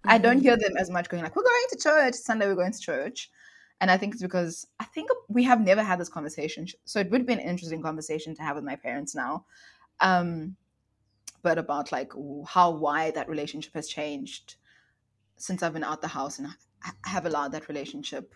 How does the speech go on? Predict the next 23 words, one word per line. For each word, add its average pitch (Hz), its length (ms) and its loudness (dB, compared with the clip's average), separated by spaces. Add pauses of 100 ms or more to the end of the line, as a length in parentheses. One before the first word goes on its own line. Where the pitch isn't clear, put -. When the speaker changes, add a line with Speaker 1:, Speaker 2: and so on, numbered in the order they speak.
(140)
Speaker 1:
to 143 100 -16
change 143 340 -8
for 160 120 -12
me, 131 180 -6
or 151 160 -8
that 143 180 -8
ritual, 135 520 -8
or 147 80 -18
that, 123 240 -14
you 139 80 -8
know, 131 220 -10 (380)
to - 80 -14
change 151 320 -10
for - 120 -12
myself. 196 440 -4
Speaker 2:
Mm. 180 240 -10 (680)
Speaker 1:
Um, 170 560 -8 (1300)
yeah. 165 320 -2 (760)
Yeah. - 280 -10 (760)
Speaker 2:
Well, 320 120 2
I 320 120 4
think, 370 280 -2
like, 339 200 -2